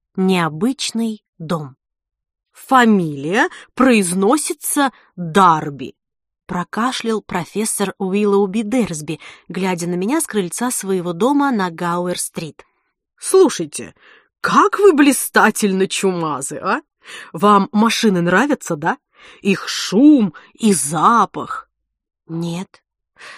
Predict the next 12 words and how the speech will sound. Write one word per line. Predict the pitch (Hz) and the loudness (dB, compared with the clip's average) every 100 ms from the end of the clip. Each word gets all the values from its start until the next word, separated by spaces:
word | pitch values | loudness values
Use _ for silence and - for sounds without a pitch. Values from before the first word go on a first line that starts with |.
| - - | -20 -12
«Жаль. | 160 151 - - _ _ _ _ - - | -8 -4 -6 -8 _ _ _ _ -20 -4
А | - | -2
вот | 180 - | 0 -2
я | 165 190 269 | 0 4 4
весьма | 240 185 - - 156 170 277 | 4 -2 -6 -8 -4 0 4
неравнодушен | 302 285 247 175 180 156 214 - 190 | 4 2 0 -2 -4 0 -2 0 -4
к | 175 | -4
запаху | 156 156 151 156 185 | -2 -2 -4 -8 -8
дизеля. | 151 135 185 160 127 127 - - _ - | -6 -6 -6 -6 -8 -12 -14 -20 _ -8
И | 156 | -6
знаете, | - 151 180 269 311 - 302 | -6 -4 -2 0 -2 2 4
милая, | 302 311 214 160 69 | 6 4 2 -4 -12